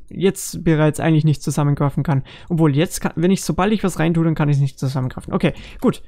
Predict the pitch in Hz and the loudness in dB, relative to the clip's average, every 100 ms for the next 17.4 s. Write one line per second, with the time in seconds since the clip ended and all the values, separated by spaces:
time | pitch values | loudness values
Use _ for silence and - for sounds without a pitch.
0 | - - 190 240 - 233 160 156 190 220 | -12 -6 -2 0 2 2 2 0 -4 -6
1 | - 220 196 151 - 160 160 175 185 220 | -6 -4 -2 -4 -2 -2 0 -2 0 0
2 | 202 - 190 170 135 185 262 - - 160 | -2 -2 -2 0 0 0 -2 -6 -4 -2
3 | 165 170 208 214 175 170 156 143 175 220 | 0 0 0 2 2 2 0 2 2 2
4 | 262 311 185 202 170 214 - - 180 180 | 0 0 2 2 2 -2 -6 -6 -4 0
5 | 202 196 190 180 170 170 - 165 - 170 | 2 2 2 2 4 2 0 -4 0 0
6 | 202 196 - 170 170 165 - 156 139 170 | 2 0 0 0 0 0 -2 0 2 2
7 | 240 240 - 202 180 156 165 170 135 131 | 2 -2 -2 -2 2 2 2 0 0 -2
8 | 127 131 165 175 175 180 - 165 165 165 | -4 -4 -2 0 0 -2 0 2 4 4
9 | 180 220 208 - 175 151 143 175 - 269 | 2 0 -4 -2 -2 0 0 -2 0 -2
10 | 196 185 156 185 240 247 247 - 165 147 | 2 4 6 6 4 2 -2 0 0 2
11 | 143 185 214 202 160 185 190 180 - 165 | 2 2 4 4 4 4 2 0 -2 -2
12 | 151 156 - 165 175 165 147 - 139 - | 0 0 -2 -2 2 2 0 0 -2 0
13 | 190 240 - 214 190 - 151 156 254 151 | 0 0 0 -2 -4 -2 2 2 0 0
14 | 170 208 - - 147 156 220 214 208 - | 0 0 -4 0 2 2 0 0 -2 -2
15 | 185 180 180 143 135 131 127 131 - 160 | 0 0 2 0 0 -2 -4 -4 -2 0
16 | 180 - - 151 165 185 208 202 - 151 | -2 -4 -4 0 2 2 0 0 0 0
17 | 151 - 180 262 | 0 0 0 0